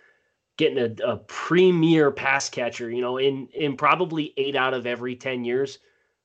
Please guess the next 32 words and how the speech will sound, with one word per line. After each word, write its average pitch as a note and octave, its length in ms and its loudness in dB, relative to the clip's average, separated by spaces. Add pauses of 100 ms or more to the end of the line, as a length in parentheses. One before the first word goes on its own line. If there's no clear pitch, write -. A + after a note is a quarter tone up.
(200)
I'm C3+ 180 -4
going C#3 220 2
into C3 260 -4
a B2 40 -4
season C3 420 -10
thinking C3+ 360 -4
C C3+ 220 -6
D B2+ 140 -6
Lamb A#2+ 340 -2
is, A#2+ 280 -2
like, A2+ 300 -2 (100)
wide A2 280 -2
receiver G#2+ 380 -10
one F2 200 -14 (300)
because A#2 340 -6
he's A2+ 200 -6
very A#2 500 -4 (460)
dynamic B2 560 -2
in A#2+ 60 -6
a A#2 40 -4
lot A2 180 -4
of G#2 60 -6
ways. G2+ 160 -8
He's A2+ 120 -14
not A#2+ 220 -4 (300)
super E3+ 560 -2
explosive, D3 680 -6
but A2+ 140 -2
he G#2 80 -8
runs G2 260 -12
crisp - 340 -10
routes, A#2 400 0